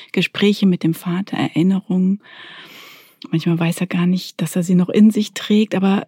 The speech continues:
auch Dokumente, die er findet, Bilder. Alles fügt sich zusammen zu einem Porträt eines Mannes, der mit lauter Stimme lachte und auf Arabisch fluchte und der häufig abwesend war, auch ein bisschen reizbar war und der einst aus Mardin, aus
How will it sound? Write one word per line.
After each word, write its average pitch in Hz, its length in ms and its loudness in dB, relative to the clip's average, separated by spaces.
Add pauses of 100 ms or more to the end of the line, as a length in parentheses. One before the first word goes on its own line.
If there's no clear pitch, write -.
(140)
auch 196 300 -4
Dokumente, 220 640 2
die 208 140 0
er 185 100 2
findet, 180 600 0
Bilder. 185 500 2 (160)
Alles 180 300 -2
fügt - 220 -8
sich 220 140 -2
zusammen 170 360 0
zu - 100 -6
einem 175 120 0
Porträt 170 520 -4
eines 202 360 0
Mannes, 196 500 2 (480)
der 170 80 2
mit 170 160 2
lauter 160 380 -2
Stimme 175 480 0
lachte 220 680 -2
und 160 220 -2
auf - 160 -10
Arabisch - 520 -6
fluchte 254 720 -2 (720)
und 185 240 0
der 180 340 0 (200)
häufig 180 360 -4
abwesend - 500 -4
war, 190 280 -4
auch - 120 -12
ein 170 80 -4
bisschen - 220 -4
reizbar - 560 -4
war 220 200 -2 (720)
und 180 120 0
der 185 140 -2
einst 175 280 -2
aus 165 160 -4
Mardin, 175 480 0
aus - 420 -6